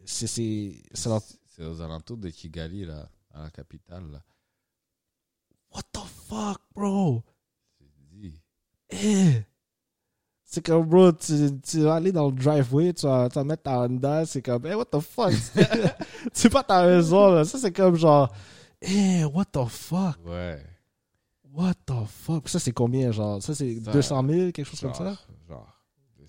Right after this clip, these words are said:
Speaker 2: cents,
Speaker 1: Deux-
Speaker 2: deux cent cinquante max.
Speaker 1: Pour ça, bro.
Speaker 2: Je te dis.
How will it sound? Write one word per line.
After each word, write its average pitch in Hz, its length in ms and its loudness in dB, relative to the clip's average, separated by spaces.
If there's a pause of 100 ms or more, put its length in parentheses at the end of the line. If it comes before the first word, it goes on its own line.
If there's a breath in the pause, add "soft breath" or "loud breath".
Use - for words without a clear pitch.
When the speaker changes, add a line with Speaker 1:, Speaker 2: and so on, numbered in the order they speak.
Speaker 2:
cents, 139 100 -10
Speaker 1:
Deux- 214 180 10
Speaker 2:
deux 226 60 6
cent 85 300 -4
cinquante 78 840 -18
max. 78 120 -16
Speaker 1:
Pour 202 260 10
ça, - 400 -2
bro. 123 440 2
Speaker 2:
Je 92 100 -8
te 82 40 -10
dis. 80 280 -18